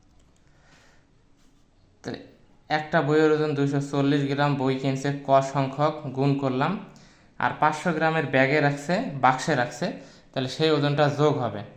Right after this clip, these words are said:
যোগ পাঁচশো, আর মোট ওজন হচ্ছে খ। তাহলে এটা হচ্ছে ক এবং খ এর সম্পর্ক, এটা গাণিতিক বাক্যে প্রকাশ করলাম।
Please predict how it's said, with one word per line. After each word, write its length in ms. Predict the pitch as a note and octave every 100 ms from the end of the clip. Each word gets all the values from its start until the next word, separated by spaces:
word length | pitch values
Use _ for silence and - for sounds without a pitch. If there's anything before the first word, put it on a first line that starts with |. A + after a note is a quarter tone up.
| - A2+ A2+
যোগ 160 | C#3+ D3 -
পাঁচশো, 380 | C3 B2+ - F#3 - - - - -
আর 160 | B2+ A#2+
মোট 260 | C#3 F3+ F3+
ওজন 280 | C#3+ B2 B2
হচ্ছে 260 | A#2+ - D#3 - - -
খ। 20 | - C#3 - - - _ - _
তাহলে 140 | E3 E3+
এটা 180 | E3+ F3+
হচ্ছে 200 | D#3+ E3+ E3+
ক 20 | C#3 C#3 B2+
এবং 140 | C3+ D#3
খ 20 | - A2+
এর 200 | C3+ - - - - - - - _ _ _ _ - - - -
সম্পর্ক, 440 | - F3 C#3+ A#2 A2+
এটা 200 | A2 B2+
গাণিতিক 380 | B2+ B2 A#2 A2
বাক্যে 240 | A#2 - A#2
প্রকাশ 300 | A2 A2+ A2 -
করলাম। 260 | A2+ C#3+